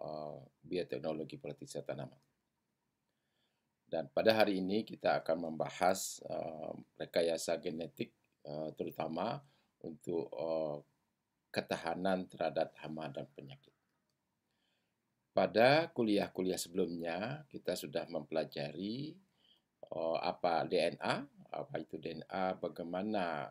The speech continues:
eh, replikasi D N A, kemudian bagaimana fungsi D N A sebagai gen, dan kemudian kita sudah juga mempelajari bagaimana gen itu eks-, diekspresikan,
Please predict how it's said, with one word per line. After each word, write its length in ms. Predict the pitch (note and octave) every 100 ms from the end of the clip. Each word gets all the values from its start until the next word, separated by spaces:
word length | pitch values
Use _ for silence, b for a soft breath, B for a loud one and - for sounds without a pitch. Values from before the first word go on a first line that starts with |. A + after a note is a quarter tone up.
| -
eh, 280 | - D#2 E2+
replikasi 720 | G#2 - F#2+ F#2+ F2 - E2
D 60 | E2
N 160 | D#2+ D#2+
A, 400 | - F2+ F#2+ G#2 - - b b b b -
kemudian 800 | F2+ F#2 F2 F#2 F2 E2+ E2+ F#2 _ _ _ _
bagaimana 600 | - D#2+ E2 F#2 A2 A2 G#2+
fungsi 480 | G2 F#2 - G2 F#2
D 160 | F2
N 160 | E2+ D#2
A 320 | F#2 G2 A2+
sebagai 480 | A2+ - E2+ F2+ D#2+
gen, 560 | F#2 F#2+ D3 C#4 D4 - _ _ _ _ _
dan 240 | - E2
kemudian 400 | - G2+ F#2+ G2+
kita 320 | G2+ - F#2+ F#2
sudah 320 | - F2+ E2+ - b b b b _ _
juga 320 | - D#2 F#2 E2
mempelajari 1000 | F2+ E2+ F2+ E2+ F#2 E2 F2 F2 E2 D#2
bagaimana 720 | E2+ F2 G2 G#2 G2+ G2+ G2 E2+
gen 300 | F#2+ F2+ C#2+
itu 240 | - -
eks-, 240 | F#2 E2+ -
diekspresikan, 960 | F2+ D#2 E2+ - F2 - F#2+ - G#2